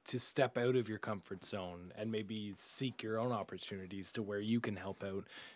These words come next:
people in your family, people in your community. Obviously, you have to work within your means. Um, but I think it helps to take you out of the monotony of everyday life.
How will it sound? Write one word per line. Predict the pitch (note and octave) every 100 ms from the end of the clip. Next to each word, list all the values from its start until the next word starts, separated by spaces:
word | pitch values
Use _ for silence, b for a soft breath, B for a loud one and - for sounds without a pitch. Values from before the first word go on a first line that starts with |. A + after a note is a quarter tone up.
| B
people | A#2+ G#2+ G2+
in |
your | F#2
family, | - C3+ B2+ B2+ B2
people | - G2+ G2+
in |
your | G2 F#2
community. | - G#2+ A#2+ A#2 B2 B2+
Obviously, | G#2 G#2+ A2+ G2+ - G#2+
you | G2+
have | G#2
to | A2+
work | G2+ G2+ -
within | F#2 G2+ F#2
your |
means. | F#2 G2 G2 F2+ - - - B B B
Um, | G#2 G2 F#2+ F#2 F2+ E2+
but | A#2
I | A2
think | - B2+ B2+
it | -
helps | - B2+ C3 -
to | -
take | B2+ - B2+ A#2+
you | B2 A2+
out | A2+ A#2
of | A2+
the | A2+
monotony | G#2+ G#2+ G#2 G2 F#2 G2+ F#2
of | F2+
everyday | F#2+ F2+ F#2+ F#2
life. | F2 E2 - - -